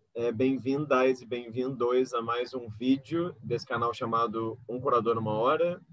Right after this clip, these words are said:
ou Uma Curadora Uma Hora. Caso seja a primeira vez que você entre nesse canal e comece a acompanhar, enfim, as entrevistas que, que eu posto aqui, ele se trata de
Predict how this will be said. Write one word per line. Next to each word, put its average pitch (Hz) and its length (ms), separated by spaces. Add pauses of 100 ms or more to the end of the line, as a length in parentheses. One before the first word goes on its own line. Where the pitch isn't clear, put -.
(160)
ou 120 160
Uma 127 160
Curadora 107 420
Uma 101 160
Hora. 113 420 (720)
Caso 165 680
seja 135 260
a - 20
primeira 127 240
vez 123 320
que - 60
você 120 500 (380)
entre 139 260
nesse 120 220
canal 120 640
e 117 260 (100)
comece 110 360
a - 0
acompanhar, 107 580
enfim, 104 360
as 95 120
entrevistas 107 560
que, 110 380
que 123 80
eu 110 80
posto 113 340
aqui, 156 460
ele 123 160
se 139 80
trata 131 320
de 131 340